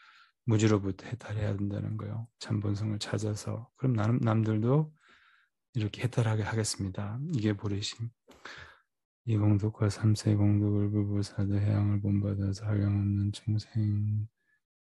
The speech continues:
성불을 해양합니다. 모든 중생 행복의 보태입니다.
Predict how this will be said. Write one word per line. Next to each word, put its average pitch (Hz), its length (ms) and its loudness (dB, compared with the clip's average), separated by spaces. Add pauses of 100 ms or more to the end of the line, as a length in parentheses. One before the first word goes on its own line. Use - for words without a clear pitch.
(180)
성불을 110 440 6
해양합니다. 107 580 4
모든 104 320 0
중생 104 280 -2
행복의 101 360 -2
보태입니다. 107 800 -8